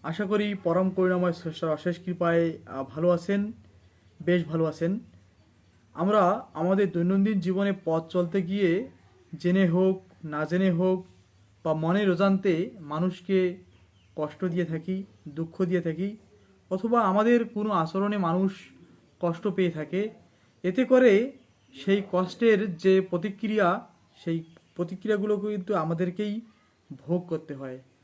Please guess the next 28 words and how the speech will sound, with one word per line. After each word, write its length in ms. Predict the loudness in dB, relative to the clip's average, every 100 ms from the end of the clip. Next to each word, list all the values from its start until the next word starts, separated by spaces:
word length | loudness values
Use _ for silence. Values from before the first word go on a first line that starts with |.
| _
আর 160 | -2 2
এর 160 | 2 2
জন্য 280 | -2 0
আমাদের 380 | -2 -2 0 0
যদি 380 | 0 -2 -2 -4 -8 _ _ -6
ইষ্টমুখী 600 | -6 2 4 4 4 0
চলন 520 | 2 6 6 4 -4 -6
বা 180 | -2 0
ইষ্ট 300 | 0 -2 -4
চেতনায় 420 | -2 -2 0 0
আমরা 320 | 0 0 0
নিজেকে 340 | 0 -2 -2
নিয়োজিত 360 | -2 -4 -4 -4
করি, 320 | -2 -2 -4 -8 _ _ -6
তাহলে 300 | -2 0 2
কিন্তু 540 | 0 0 0 -2 -4 -2
এই 180 | 0 0
ধরনের 420 | 0 0 0 -2
ছোট 260 | -4 -8
ছোট 240 | -6 -4 -2 0 -2 -8 _ _ _ -20
ভুল 460 | -2 2 2 0
বা 140 | -2 -4
ত্রুটিগুলো 500 | -4 -4 -4 0 0
থেকে 260 | 0 -2
আমরা 440 | -2 0 2 0 -4 _ _ _ _
সরে 360 | -10 -6 -4
আসতে 220 | -4 -8
পারি। 220 | -12 -12